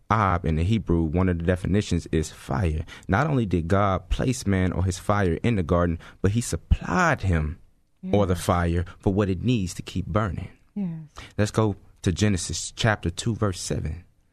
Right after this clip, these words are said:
Speaker 1: "And the Lord God formed man of the dust of the ground."
Speaker 2: Mm.
Speaker 1: Let me stop there. "And the Lord God formed man of the dust of the ground." So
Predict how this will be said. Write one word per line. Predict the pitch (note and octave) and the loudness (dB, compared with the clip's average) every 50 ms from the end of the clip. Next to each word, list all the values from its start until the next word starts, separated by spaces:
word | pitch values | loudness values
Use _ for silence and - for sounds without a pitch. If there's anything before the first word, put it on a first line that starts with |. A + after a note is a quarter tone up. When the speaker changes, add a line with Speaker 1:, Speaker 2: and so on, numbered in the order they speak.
| _ _ _ _ _ _ _ _ _ _ _ _ _ | _ _ _ _ _ _ _ _ _ _ _ _ _
Speaker 1:
"And | - F#2 F#2 | 0 2 2
the | |
Lord | F2+ F#2 A2+ - - - B2+ G#2 | 2 2 2 2 2 0 0 2
God | G2 B2+ C3+ C3 A#2+ A#2 | 0 2 2 2 0 -2
formed | - - - C3 C3+ C3+ B2+ B2 | -4 -2 -2 0 0 2 0 0
man | A2+ A2+ C3 C3+ B2 G#2+ F2+ E2 E2 F#2 - - _ _ | 0 0 0 2 2 2 0 0 -2 -4 -8 -16 _ _
of | G2 G2 | 0 0
the | F2 E2 | 0 -2
dust | D2 D2 - A#2 G#2 E2 - - - - - _ _ _ _ _ | -4 0 0 0 0 0 -4 -8 -14 -18 -20 _ _ _ _ _
of | G2 F#2 | 0 0
the | F#2+ | 2
ground." | - F#2+ F#2 E2 C#2+ B1+ - - - - _ _ - | 2 2 0 0 -2 -4 -8 -10 -14 -20 _ _ -4
Speaker 2:
Mm. | F#3+ F#3+ F#3 F3+ F3 E3+ E3+ D#3+ D3 _ _ _ _ _ _ _ _ _ _ _ _ _ _ _ _ _ _ _ _ _ _ _ _ _ _ | -2 0 0 -2 -2 -6 -10 -14 -18 _ _ _ _ _ _ _ _ _ _ _ _ _ _ _ _ _ _ _ _ _ _ _ _ _ _
Speaker 1:
Let | - F#2 | 0 2
me | F#2+ | 2
stop | F#2 - - G2+ F#2+ F#2+ - - | 0 0 0 0 0 0 0 0
there. | F#2 E2+ D#2 D2+ - - | 0 0 0 -2 -2 0
"And | G#2 G#2+ | 0 0
the | G2+ F#2+ | 2 2
Lord | F#2+ A#2 C#3+ D3 C#3 - | 2 2 2 0 0 0
God | - A#2+ B2 A2+ G2+ F#2 F2 | 0 0 0 0 0 -2 -4
formed | - - - - - A#2+ B2 B2 G#2+ G#2 | -8 -14 -12 -6 -4 0 0 0 0 0
man | G#2 A2+ A#2 G#2+ F2+ D#2+ D2+ - | 0 0 0 2 0 0 -2 -2
of | - F#2+ F2+ | -2 -2 -2
the | F2 | 0
dust | D2+ F#2 F#2 F2 - | 0 0 0 0 -2
of | - F2 | -4 -4
the | F2 | -2
ground." | - F#2+ F#2 E2+ E2+ | 0 0 0 2 0
So | F2+ D#2 E2+ | -2 -4 -6